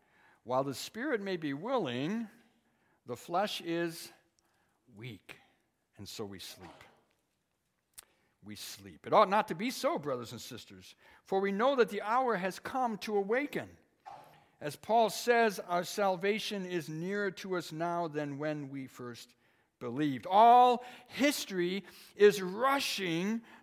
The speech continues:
toward the second advent of Jesus, and yet, and yet it's not the day. Note the text. "The night is far gone,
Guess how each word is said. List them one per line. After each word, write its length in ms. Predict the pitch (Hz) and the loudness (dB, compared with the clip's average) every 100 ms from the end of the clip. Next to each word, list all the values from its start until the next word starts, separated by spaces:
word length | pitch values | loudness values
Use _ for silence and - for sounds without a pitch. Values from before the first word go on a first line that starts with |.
| - | -2
toward 220 | 196 185 | 0 0
the 80 | 170 | -2
second 500 | - 220 220 208 185 | -2 0 0 -2 -6
advent 640 | 175 180 170 151 139 139 - _ _ | -2 -2 -2 -4 -6 -6 -12 _ _
of 240 | 147 135 | -10 -10
Jesus, 800 | 107 131 170 180 143 131 113 - - | -12 -10 -6 -6 -6 -6 -8 -8 -8
and 220 | 151 160 | -6 -6
yet, 580 | 226 349 120 - - - _ _ _ _ _ _ _ _ _ _ _ _ _ _ _ _ _ _ | -6 -4 -6 -8 -16 -20 _ _ _ _ _ _ _ _ _ _ _ _ _ _ _ _ _ _
and 180 | 170 170 | -4 -2
yet 160 | 190 233 | 0 0
it's 180 | 170 175 | -2 -2
not 200 | 196 220 | -4 -4
the 60 | |
day. 340 | 143 233 - 104 _ _ _ _ _ _ _ _ _ _ _ _ _ _ _ | -6 -6 -8 -14 _ _ _ _ _ _ _ _ _ _ _ _ _ _ _
Note 220 | 185 269 | 2 2
the 80 | 247 | 2
text. 480 | - 277 165 - - - - - - | 0 2 0 -2 -14 -20 -20 -20 -4
"The 140 | 160 | 2
night 340 | 202 226 359 330 | 2 6 6 6
is 160 | 202 | 2
far 320 | - - 247 208 | 0 0 0 0
gone, 720 | 175 254 208 131 139 226 | -2 0 0 0 0 -4